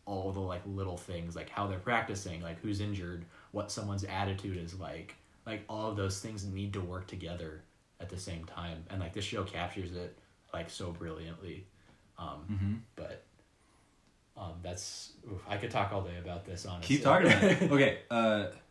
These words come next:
Speaker 2: who's your favorite character from this season?
Speaker 1: Oof. Um, there's so many. Um, th-, this was by far the most likable crew of characters.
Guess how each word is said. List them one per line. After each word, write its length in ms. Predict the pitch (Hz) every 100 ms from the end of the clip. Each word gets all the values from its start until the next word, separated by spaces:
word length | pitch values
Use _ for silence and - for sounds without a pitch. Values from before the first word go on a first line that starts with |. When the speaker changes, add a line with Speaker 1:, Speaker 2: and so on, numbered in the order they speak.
| _ _ _ - - _ _ _ _ -
Speaker 2:
who's 140 | 127
your 80 | 113
favorite 260 | 127 110
character 380 | 95 104 95 92
from 200 | 85 90
this 100 | 85
season? 360 | - 87 85 85 -
Speaker 1:
Oof. 540 | 135 123 98 - - - - -
Um, 360 | 117 113 107 110
there's 140 | 107
so 180 | - 139
many. 440 | 110 107 107 95 95 - - - -
Um, 400 | 117 110 104 101 - 160
th-, 180 | 180 160
this 220 | 202 220
was 100 | 202
by 140 | 180
far 580 | 139 127 107 127 143 143 - 139
the 180 | 113 98
most 320 | 104 101 -
likable 460 | 87 95 113 110 110
crew 340 | - 113 113
of 120 | 117
characters. 720 | - 123 127 143 139 139 -